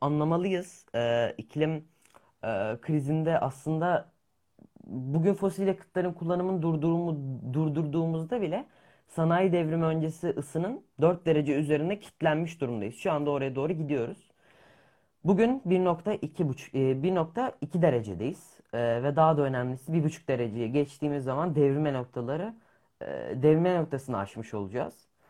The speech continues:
Bunları bilmemiz gelecekteki planları yapabilmemiz için,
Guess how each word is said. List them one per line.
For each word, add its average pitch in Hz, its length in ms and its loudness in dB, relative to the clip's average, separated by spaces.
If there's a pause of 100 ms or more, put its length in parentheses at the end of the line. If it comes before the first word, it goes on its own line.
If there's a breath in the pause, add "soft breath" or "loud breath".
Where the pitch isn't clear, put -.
(120 soft breath)
Bunları 156 240 2
bilmemiz 156 400 0
gelecekteki 135 640 -2
planları 131 600 -4
yapabilmemiz 131 680 -2
için, 165 280 -10